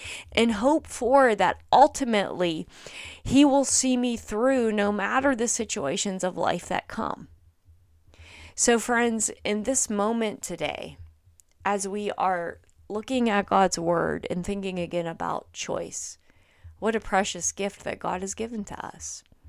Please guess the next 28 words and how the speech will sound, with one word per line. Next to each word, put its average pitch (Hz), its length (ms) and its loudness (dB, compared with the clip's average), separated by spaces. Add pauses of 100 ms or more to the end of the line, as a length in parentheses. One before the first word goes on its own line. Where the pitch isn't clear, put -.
(760)
The 190 120 -2
gift 208 340 0
of 226 160 -4
choice - 640 -8 (100)
and 175 160 -4
the 180 60 -2
power 202 540 0
to - 180 -10
use 180 480 -4
it, - 160 -8 (640)
to 196 140 -2
bring 214 360 2
him 214 240 0
glory 185 560 -2 (120)
with 196 320 -2 (240)
everything 190 800 -2
that 175 240 0
we 180 160 -2
are 202 460 0 (580)
and 180 400 2 (300)
everything 240 480 0
that 226 340 -2
we - 220 -6
are 175 160 -4
not. - 480 -10 (1080)
So 220 640 0
choose 247 720 -2
today 175 640 -4